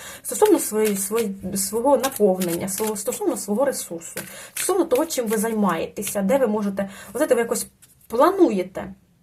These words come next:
стратегію, знаєте про що? Як йому дати здачу, дівчатки? Розумієте? От ви плануєте, як йому зробити боляче. Отак от мені зараз іде.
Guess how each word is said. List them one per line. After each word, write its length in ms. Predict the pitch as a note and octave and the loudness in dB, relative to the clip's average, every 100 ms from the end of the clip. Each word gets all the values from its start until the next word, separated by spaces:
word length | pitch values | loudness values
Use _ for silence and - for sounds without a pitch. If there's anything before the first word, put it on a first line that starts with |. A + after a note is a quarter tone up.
| _ - - - | _ -20 -20 -20
стратегію, 840 | - - C4 C4 G#4+ G4+ G#3+ F3+ E3 - _ _ - | -8 0 2 4 0 0 -2 -2 -4 -10 _ _ -2
знаєте 280 | C#4+ E4+ | -2 0
про 140 | G3 - | -4 -4
що? 260 | - E3+ E3+ - _ _ - - _ _ _ _ _ - - | -10 -10 -12 -16 _ _ -16 -16 _ _ _ _ _ -20 -10
Як 200 | A3+ C4+ | -4 -2
йому 140 | A3 F#3+ | 0 0
дати 260 | G3 G3 | -2 -2
здачу, 460 | F#3+ F3+ - - G3 G3 _ | -4 -2 -4 -6 -16 -20 _
дівчатки? 520 | E3+ D3+ - - - G3 _ _ _ _ _ - | -6 -6 -8 -16 -18 -20 _ _ _ _ _ -10
Розумієте? 560 | G3 G3 E4 E4+ G3 | -6 -4 -2 -4 -4
От 100 | F#3+ | -4
ви 120 | G#3 | 0
плануєте, 480 | B3 A3 B3 G#4 G#3+ | 0 0 0 0 2
як 180 | A#3 - | 0 0
йому 140 | G#3+ | -2
зробити 360 | G3 G3+ A3+ G3+ | 0 2 0 0
боляче. 580 | F#3 D#3+ - - - F#3+ | -2 -2 -6 -10 -12 -12
Отак 300 | G3 F#3 E3+ | -8 -8 -8
от 100 | E3+ | -12
мені 180 | F3 E3+ | -10 -10
зараз 300 | E3+ E3 - | -10 -10 -12
іде. 200 | E3+ | -10